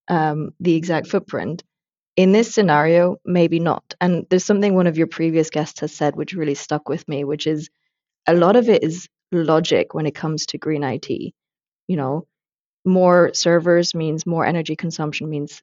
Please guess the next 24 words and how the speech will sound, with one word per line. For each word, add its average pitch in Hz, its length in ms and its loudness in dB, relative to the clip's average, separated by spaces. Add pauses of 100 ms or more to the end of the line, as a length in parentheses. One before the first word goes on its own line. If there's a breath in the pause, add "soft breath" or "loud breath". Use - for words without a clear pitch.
(120)
less - 260 -4
green. 82 360 -4 (800)
In 185 220 6
this 233 200 6
case, 175 440 0 (420)
it 190 100 4
was 180 160 6
important 190 460 0
to 190 80 -6
get 160 240 0
a 175 60 -2
set 196 260 0
of 185 180 -2 (340)
data, 170 560 2 (320)
um, 160 420 -4
that 151 100 2
was 160 140 0
informative 190 1040 -2
and 170 140 -6
gave 175 220 2
a 165 80 2
view 170 500 -2
of 165 160 -6
priorities 170 800 -2